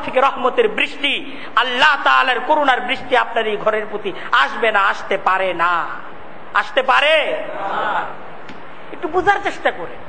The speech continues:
বুঝি যে এই কথাটা হয়তো বা এখানে কেউ মানবে না, সবাই শুনবে, মসজিদ থেকে বের হওয়ার পরে চলে যাবে,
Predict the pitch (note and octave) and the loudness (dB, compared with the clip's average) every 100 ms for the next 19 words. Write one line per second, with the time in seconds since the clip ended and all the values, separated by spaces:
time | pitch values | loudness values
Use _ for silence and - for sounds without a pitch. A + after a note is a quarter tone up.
0 | - - - - - - E3 F4 C#4+ F4 | -12 -12 -12 -12 -12 -10 0 2 4 2
1 | C4 C#4+ C#4+ D4 C#4 C4+ C#4 B3 C4 C4+ | 0 -2 0 0 0 2 2 2 2 2
2 | C4 A#3 A#3+ A3+ B3 C4 B3 G#3+ D#3+ - | 2 0 -2 0 2 2 2 -2 -6 -6
3 | - - - - - C4+ C#4 - D#4 C#4 | -10 -12 -12 -4 2 4 4 2 0 2
4 | A3 F3+ - - G#3 A#3+ A3+ - B3+ G#3+ | 0 0 -6 -4 0 0 -2 -4 0 2
5 | B3+ B3 B3 A3+ - G#3+ G#3 C4 B3 G#3+ | 4 6 4 4 0 0 2 2 2 0
6 | - | -2